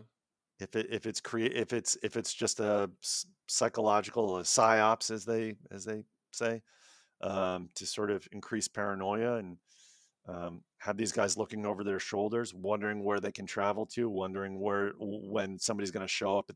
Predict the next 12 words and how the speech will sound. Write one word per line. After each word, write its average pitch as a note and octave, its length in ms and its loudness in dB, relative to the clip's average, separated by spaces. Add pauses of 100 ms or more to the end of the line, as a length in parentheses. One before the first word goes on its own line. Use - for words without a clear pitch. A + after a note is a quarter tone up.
the, G2+ 140 -4 (840)
at G#2 140 -4
their, G2 240 0 (140)
at G2+ 160 -2
their, F#2 320 -2 (220)
you G2+ 100 -10
know, F2 280 -8
apartment G#2 560 0
in, F2 280 -8 (340)
you G2 100 -12
know, F2+ 140 -6
whatever G2 440 0